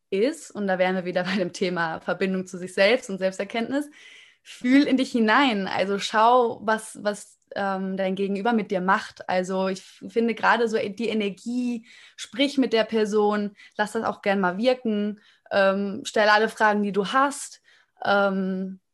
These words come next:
ja, frag auch nach, ob, ob es irgendwelche Möglichkeiten gibt, ähm, denjenigen oder das Team noch mal näher kennenzulernen. Aber ich glaube, gerade Thema Coaching, da geht's ja, geht's ja viel auch um, um wirklich sehr persönliche Themen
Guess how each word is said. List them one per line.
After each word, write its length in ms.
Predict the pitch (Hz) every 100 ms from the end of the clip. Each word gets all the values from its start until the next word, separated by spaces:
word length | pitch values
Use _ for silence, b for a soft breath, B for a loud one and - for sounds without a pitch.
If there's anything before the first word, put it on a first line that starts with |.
| _ _ _ _
ja, 200 | - 262
frag 220 | 320 226 226
auch 160 | 214
nach, 180 | 220 208
ob, 220 | 208 - -
ob 140 | 196
es 100 | 196
irgendwelche 540 | 208 202 202 202 214
Möglichkeiten 680 | 196 202 202 - 196 190 202
gibt, 280 | 190 190 - b b b -
ähm, 680 | 196 196 190 185 185 185 -
denjenigen 720 | 196 202 202 190 190 185 190 180
oder 280 | 185 185
das 180 | 180 185
Team 220 | - 208
noch 160 | 202 190
mal 80 | 185
näher 160 | 185 180
kennenzulernen. 840 | - 277 277 240 214 202 196 202 B B B B
Aber 140 | 220
ich 120 | 233
glaube, 320 | 262 320 381 277
gerade 340 | - 339 359
Thema 320 | - 320 285
Coaching, 540 | 277 269 277 - 190 190
da 80 |
geht's 280 | 190 233 233
ja, 80 | 202 - -
geht's 260 | 214 220
ja 140 | 240 226
viel 360 | 233 277 294
auch 160 | 285 240
um, 400 | - 214 208 196 b b b b
um 140 | 220
wirklich 240 | 220 226 -
sehr 100 | 214
persönliche 720 | 208 185 214 294 339 - 285
Themen 320 | - 311 320